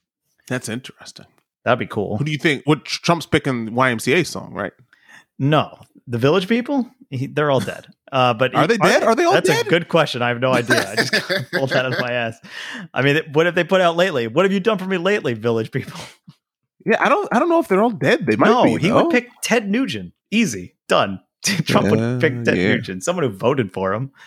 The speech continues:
Speaker 2: You think any of the Village People would vote for Trump even if they are alive? I don't know. Are
Speaker 1: Maybe.
Speaker 2: the
Speaker 1: I mean, the Beach Boys as well voted. They're big Republicans.
Speaker 2: There we go.
Speaker 1: So
Speaker 2: Are the Village People still alive? Um, just tell me.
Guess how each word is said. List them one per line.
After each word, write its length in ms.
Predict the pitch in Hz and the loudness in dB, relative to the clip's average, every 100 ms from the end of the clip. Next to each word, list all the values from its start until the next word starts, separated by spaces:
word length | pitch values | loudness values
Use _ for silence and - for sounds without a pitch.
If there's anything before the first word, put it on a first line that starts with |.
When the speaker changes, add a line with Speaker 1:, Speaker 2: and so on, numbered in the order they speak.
| - - | -20 -12
Speaker 2:
You 80 | - | -6
think 240 | 220 214 - | 0 0 2
any 200 | 151 185 | 2 4
of 60 | 180 | 2
the 60 | |
Village 280 | 135 160 170 | 2 0 0
People 220 | 180 180 170 | -2 0 0
would 100 | 127 | 2
vote 180 | 147 | 0
for 60 | 139 | -2
Trump 320 | 120 147 147 | -2 -2 0
even 180 | 139 139 | -2 -4
if 140 | 135 | -4
they 100 | 113 113 | 0 0
are 140 | 135 | 2
alive? 320 | 165 202 202 | 0 0 0
I 80 | - | 0
don't 140 | 190 180 | -2 0
know. 220 | 127 - | -2 -2
Are 360 | 120 135 143 156 | -2 0 0 -2
Speaker 1:
Maybe. 480 | 107 147 117 123 165 | 0 0 2 2 2
Speaker 2:
the 80 | |
Speaker 1:
I 80 | - | 2
mean, 180 | 185 185 | 2 2
the 80 | 165 | 2
Beach 360 | 147 233 - - | 2 0 0 -2
Boys 340 | 202 98 - | 0 0 0
as 140 | 208 | -2
well 220 | 98 110 247 | 0 2 2
voted. 280 | 139 87 85 | -2 -4 -2
They're 140 | 110 | -2
big 240 | 180 190 | 0 -2
Republicans. 720 | 110 - 92 80 92 90 190 - | -2 -6 -6 -6 -8 -8 -8 -6
Speaker 2:
There 100 | 107 | -2
we 60 | |
go. 80 | 98 117 | 2 2
Speaker 1:
So 180 | 85 | 2
Speaker 2:
Are 100 | 104 | 2
the 100 | 135 | 0
Village 320 | 110 117 104 - | 0 2 0 -2
People 260 | 104 98 | -4 -4
still 240 | - 101 95 | -4 -4 -2
alive? 480 | - - - - _ _ _ _ _ _ _ _ _ _ - | -2 -4 -6 -12 _ _ _ _ _ _ _ _ _ _ -2
Um, 640 | 95 95 95 92 92 98 _ _ _ _ _ _ | 0 2 2 2 2 0 _ _ _ _ _ _
just 220 | - 175 - | -10 -10 -8
tell 200 | - 82 | -6 -6
me. 220 | 85 | -8